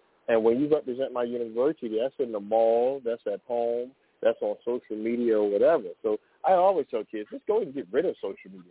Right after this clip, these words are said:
It's not a necessity. It's, I mean, people are making it out like it is a necessity, but it's actually hurting more kids than it's actually helping them. Um, this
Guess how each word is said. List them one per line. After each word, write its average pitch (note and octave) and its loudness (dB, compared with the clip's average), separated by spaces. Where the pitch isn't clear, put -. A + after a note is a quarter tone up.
It's - -14
not F#3 0
a D3+ 0
necessity. A2 -4
It's, A#2 -8
I A#2 2
mean, A2+ -4
people D3+ 0
are G#2 -2
making B2 -2
it A#2+ -2
out A2+ 0
like G#2+ -4
it G#2 -4
is B2+ 0
a A#2 -2
necessity, G#2 -2
but B2+ 4
it's A#2 0
actually C3 0
hurting C#3 0
more A2 -2
kids A2 -2
than A2+ 2
it's A2 -2
actually G#2 -2
helping B2+ -2
them. - -10
Um, G2+ -2
this C3+ 2